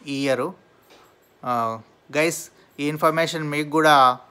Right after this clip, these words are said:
యూస్‌ఫుల్ అవుతుంది అనుకుంటున్నా. గైస్,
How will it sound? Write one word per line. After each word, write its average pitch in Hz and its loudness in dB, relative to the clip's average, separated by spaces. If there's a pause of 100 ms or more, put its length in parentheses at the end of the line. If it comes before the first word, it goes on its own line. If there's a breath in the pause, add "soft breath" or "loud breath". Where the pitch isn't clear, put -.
(280)
యూస్‌ఫుల్ 151 -2
అవుతుంది 147 0
అనుకుంటున్నా. 131 -8 (2500 soft breath)
గైస్, 185 4